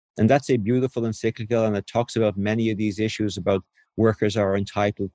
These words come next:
to sick leave and to adequate rest and to adequate autonomy on the job and to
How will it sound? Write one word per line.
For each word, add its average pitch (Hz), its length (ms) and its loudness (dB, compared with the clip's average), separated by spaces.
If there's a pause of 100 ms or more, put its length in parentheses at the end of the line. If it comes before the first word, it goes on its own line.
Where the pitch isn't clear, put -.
to 101 260 0 (440)
sick - 340 0
leave 104 420 0 (380)
and 98 300 2
to 92 160 0
adequate 104 480 0
rest 101 500 -2
and 95 160 -2
to - 180 -4
adequate 101 460 0
autonomy 98 500 -2
on 101 140 -2
the 95 80 -4
job 98 400 0
and 95 140 -6
to - 80 -20